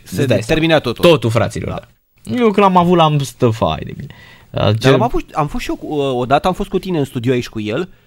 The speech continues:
Speaker 2: și odată sau de două ori pe telefon, de-a lungul timpului, de-a lungul anilor.
Speaker 1: Mhm.
Speaker 2: Odată am fost cu tine aici în, în, în, uh, studio. Mă rog, tu acolo, eu aici,
Speaker 1: Da,
Speaker 2: el
Speaker 1: da,
Speaker 2: acolo.
Speaker 1: da, da, da.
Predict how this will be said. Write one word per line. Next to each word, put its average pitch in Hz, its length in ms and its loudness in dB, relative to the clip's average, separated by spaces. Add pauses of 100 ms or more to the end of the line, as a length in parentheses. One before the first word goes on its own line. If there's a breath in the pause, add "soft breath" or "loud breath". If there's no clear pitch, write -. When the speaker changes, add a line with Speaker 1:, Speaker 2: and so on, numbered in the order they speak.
(320)
Speaker 2:
și 135 680 -4
odată 139 260 -2
sau 160 160 -4
de 143 80 -4
două 156 160 -2
ori - 80 -6
pe 156 60 -4
telefon, 147 400 -4
de-a 110 100 -6
lungul 131 240 -2
timpului, 98 420 -10
de-a 101 100 -10
lungul 117 220 -6
anilor. 95 420 -8 (200)
Speaker 1:
Mhm. 104 220 0
Speaker 2:
Odată 135 260 2
am 175 60 0
fost 202 220 -6
cu 208 160 -8
tine 202 220 -8
aici 131 180 -4
în, 120 180 -6 (240)
în, 113 280 -8
în, 113 180 -8
uh, 110 440 -10
studio. 131 360 -8 (520)
Mă 143 80 -2
rog, 131 140 -4
tu 147 120 0
acolo, 151 340 0
eu 147 200 0
aici, 120 440 -6
Speaker 1:
Da, 104 220 4
Speaker 2:
el 165 120 0
Speaker 1:
da, 160 80 2
Speaker 2:
acolo. 101 260 -4
Speaker 1:
da, - 180 -6 (160)
da, - 180 -4 (120)
da. - 160 -10